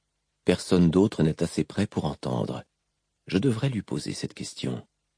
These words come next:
Mais comment la formuler ? « Moash, avez-vous été impliqué dans un complot destiné à tuer le roi ? » « Avez-vous réfléchi à ce que nous allons faire ? » demanda Moash. «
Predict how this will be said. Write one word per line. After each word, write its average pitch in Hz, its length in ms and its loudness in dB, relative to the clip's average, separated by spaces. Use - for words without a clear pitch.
Mais - 140 -2
comment 113 360 8
la 82 140 4
formuler ? « 58 720 -2
Moash, 76 640 4
avez-vous 76 560 0
été 78 260 0
impliqué 95 560 2
dans 73 240 2
un 69 80 -4
complot 73 420 2
destiné 82 640 0
à 73 60 -2
tuer 92 300 0
le 80 100 2
roi ? » « 67 480 0
Avez-vous 165 400 6
réfléchi 139 600 4
à 98 80 6
ce - 80 -4
que 104 100 4
nous 95 200 6
allons 85 220 6
faire ? » 90 500 2
demanda 73 420 4
Moash. « 60 640 -2